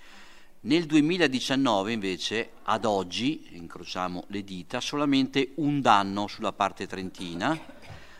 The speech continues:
che è stata una vitella predata il ventotto giugno a Malghe, eh, Malga Scorteghere. Eh, mi fa notare il, il, eh, il dottor Groff che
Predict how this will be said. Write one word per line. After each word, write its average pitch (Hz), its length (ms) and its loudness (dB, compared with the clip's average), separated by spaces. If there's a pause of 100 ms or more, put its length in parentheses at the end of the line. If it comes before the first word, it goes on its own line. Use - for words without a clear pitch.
(220)
che 123 120 -6
è - 20 -4
stata 139 300 2
una 117 180 4
vitella 135 640 2
predata 123 480 2
il 107 100 0
ventotto 110 480 -2
giugno 117 400 -2
a 110 60 2
Malghe, 104 840 0
eh, 95 300 -6
Malga 98 340 -2
Scorteghere. 98 1040 -2 (680)
Eh, 104 380 -6
mi 113 180 -2
fa 131 160 6
notare 123 760 6
il, 110 800 0
il, 104 340 -4
eh, 80 1080 -4
il 87 60 -12
dottor 101 360 -10
Groff 104 480 -2
che 104 460 -4